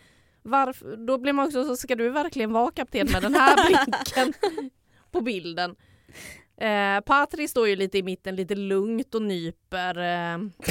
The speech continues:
Speaker 1: på den där binden. Bon Mati får ju verkligen sträcka
Speaker 2: Det är det
Speaker 1: ut.
Speaker 2: jag menar, stackarn.
Speaker 1: Alltså, hennes arm har aldrig sett så lång
Speaker 2: Nej.
Speaker 1: ut i hela hennes liv. Sen så har vi ju Paredes som givetvis är med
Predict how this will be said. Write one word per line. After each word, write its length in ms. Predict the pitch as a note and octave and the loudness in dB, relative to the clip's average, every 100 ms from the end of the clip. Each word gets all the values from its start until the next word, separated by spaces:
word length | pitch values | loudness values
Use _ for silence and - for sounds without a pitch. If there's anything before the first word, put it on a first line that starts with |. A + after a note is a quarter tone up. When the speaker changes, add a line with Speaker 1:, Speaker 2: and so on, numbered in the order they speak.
| - - - - D#5 - - - - | -8 -12 -20 -6 -4 -4 -12 -20 -4
Speaker 1:
på 140 | A#3 | -2
den 160 | A3+ G#3 | -2 0
där 300 | F#3 F3+ F#3 | 0 0 -4
binden. 800 | F#3 G#3+ G3+ F3+ F#3 F#3 - _ | -6 -6 -4 -4 -4 -8 -18 _
Bon 300 | A3+ G#3+ B3+ | -6 -2 0
Mati 300 | B3+ B3 C4 | 0 -2 0
får 120 | B3 | 0
ju 60 | G#3 | 2
verkligen 580 | A#3 A3+ G#3 - F3+ F3+ | 4 4 2 -4 -6 -6
sträcka 300 | F3+ F3+ G4+ | -8 -2 0
Speaker 2:
Det 60 | |
är 20 | |
det 60 | G4+ | 2
Speaker 1:
ut. 120 | F4 | 0
Speaker 2:
jag 0 | |
menar, 400 | F#4 G4 F#4+ C4+ | -2 -2 -2 -4
stackarn. 240 | C#4 E4+ A#3+ | -6 -4 0
Speaker 1:
Alltså, 160 | B3 | 2
hennes 240 | B3 A#3+ B3 | 2 2 0
arm 240 | A#3 G3 | 0 0
har 80 | B3+ | -2
aldrig 480 | G#3 G3+ F#3 F#3+ F#3+ | 0 -2 -2 -6 -6
sett 180 | F3+ | -6
så 60 | - | -4
lång 420 | E3+ E3+ F#3 A3+ | -4 -4 -4 -4
Speaker 2:
Nej. 520 | C4+ C4 B3+ A#3+ - - | -6 -6 -8 -10 -12 -4
Speaker 1:
ut 300 | F#3+ E3 - _ _ | -4 -4 -10 _ _
i 100 | G3+ G#3 | -6 -4
hela 340 | F#3 E3+ E3+ E3+ | -4 -6 -6 -6
hennes 280 | F3 E3+ E3+ | -6 -8 -8
liv. 360 | F#3 A#3+ C#4+ D#4 _ _ _ _ _ _ _ | -6 -4 -6 -10 _ _ _ _ _ _ _
Sen 380 | - B3 A#3+ A#3+ | -2 2 2 0
så 140 | B3+ B3 | 0 2
har 160 | A#3 | 2
vi 100 | G#3+ | 0
ju 400 | A3+ A3+ G3+ - - | -2 -2 -2 -6 -2
Paredes 640 | B3 G3 F#3+ F#3 A3+ A3+ | 0 0 -2 -2 -2 -2
som 140 | A3+ A3 | -2 -2
givetvis 560 | G#3 G3 A3 - - - | -2 -2 -4 -6 -14 -10
är 100 | - G#3 | -4 -2
med 240 | G3+ A#3+ | 0 -2